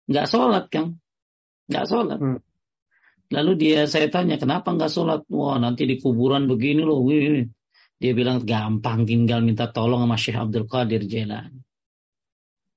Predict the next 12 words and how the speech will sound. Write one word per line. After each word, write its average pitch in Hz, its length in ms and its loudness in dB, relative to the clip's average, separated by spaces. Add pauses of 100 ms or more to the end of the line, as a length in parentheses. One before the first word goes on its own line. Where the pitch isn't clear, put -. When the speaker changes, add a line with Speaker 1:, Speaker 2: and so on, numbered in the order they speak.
(120)
Speaker 1:
Waduh, 127 360 0 (120)
itu 180 200 -4 (360)
luar 123 320 2
biasa 170 480 2
jadi 123 400 2
patokan. 127 800 -4 (1120)
Makanya 139 640 0 (160)
Syekh 135 240 -2
Abdul 120 240 0
Qadir 120 320 0
Jailani 120 640 -2
itu 196 320 0